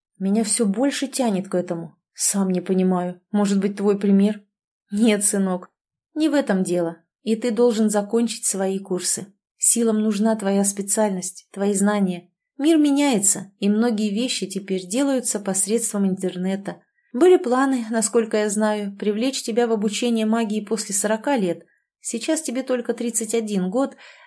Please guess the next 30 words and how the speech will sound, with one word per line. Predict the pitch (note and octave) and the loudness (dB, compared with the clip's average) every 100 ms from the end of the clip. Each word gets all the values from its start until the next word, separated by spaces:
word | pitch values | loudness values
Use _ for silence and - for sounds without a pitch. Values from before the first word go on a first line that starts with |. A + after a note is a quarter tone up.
| - | -8
Думаю, | G3+ A#3+ A3+ | 0 2 2
через | A3 A3 G#3+ | 0 -2 -2
год, | G3 A3 A3+ F#3+ | 0 0 0 0
а | |
то | G3 G#3 | -2 0
и | |
раньше, | G#3+ A#3+ A3+ - | 0 0 -2 -4
у | F3 | -4
тебя | F#3 F#3+ G#3 | -4 -2 -2
появится | G3 G3 F#3+ F#3+ - | 0 -2 -2 -2 -2
учитель. | F#3 - F3 E3+ - _ _ _ | -4 -4 -8 -10 -12 _ _ _
Не | - G#3 | -2 0
знаю, | G3+ G3+ F#3+ F3 | 2 2 0 -2
могу | F#3+ F#3 G#3 | -2 0 0
ли | G3 | 0
я | F#3+ | 0
рассказать | F#3 - G3+ F#3+ A3+ A3 | 0 -2 -2 0 0 0
сейчас, | - F#3+ - F#3 F3+ | -4 -6 -6 -6 -6
что | - - G3+ | -8 -4 -4
приключилось, | F#3 F#3 F3+ F#3 - A3+ G3 - - - - _ | -4 -8 -8 -6 -4 -2 -2 -4 -10 -20 -20 _
но | G3 G#3 | -2 0
интернет | G#3+ G3+ G#3 G#3 A3 A3 - | 2 2 2 4 4 2 2
и | |
магия | G3+ G#3 A3 G3 G3+ | 4 4 4 2 0
все | G3 G#3+ | 0 0
больше | F#3+ G#3+ G#3+ G#3 | 0 0 0 -2
сплетаются | - F#3+ G3+ G#3+ G#3 G3+ G3+ | -6 -4 -2 0 0 0 -2
в | |
единое | F#3 F#3 F3+ F#3+ F#3 | -2 -2 -2 -2 -2
целое. | F#3 - F3+ F3+ F3 | -2 0 0 0 -4